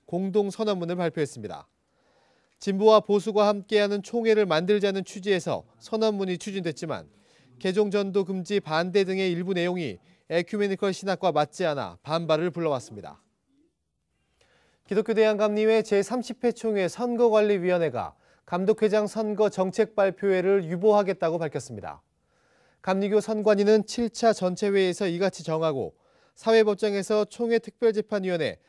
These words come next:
선거중지 효력정지 가처분 판결이 나올 때까지 정책 발표회 일정을 조정하겠다고 전했습니다.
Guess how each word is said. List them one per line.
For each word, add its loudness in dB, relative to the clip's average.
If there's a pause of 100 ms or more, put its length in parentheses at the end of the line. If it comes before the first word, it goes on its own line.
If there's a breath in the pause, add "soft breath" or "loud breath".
(140)
선거중지 -2
효력정지 -2
가처분 -2
판결이 -4
나올 0
때까지 -6 (440 soft breath)
정책 -4
발표회 0
일정을 -2
조정하겠다고 -2
전했습니다. -10